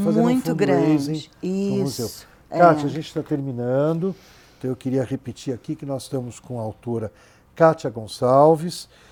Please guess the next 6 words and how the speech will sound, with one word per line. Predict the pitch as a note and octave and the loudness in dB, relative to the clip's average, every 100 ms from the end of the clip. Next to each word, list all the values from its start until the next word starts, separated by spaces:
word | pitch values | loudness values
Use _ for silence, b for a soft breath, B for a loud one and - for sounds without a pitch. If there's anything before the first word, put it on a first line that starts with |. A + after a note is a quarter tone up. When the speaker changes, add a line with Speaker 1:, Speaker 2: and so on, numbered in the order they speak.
| b - | b -10
Speaker 1:
Ela | A#2+ A#2+ | -6 -6
escreveu | A#2 - A#2 G#2+ B2 | -8 -4 -4 -2 -4
Histórias | A2 - - D#3 D#3+ D3+ G#2+ | -4 -6 4 6 8 4 0
Dentro | B2 A#2+ A2+ | -8 -8 -10
da | A2 | -10
História, | A2 - C#3+ D#3 D#3+ D#3+ | -10 -2 2 4 4 2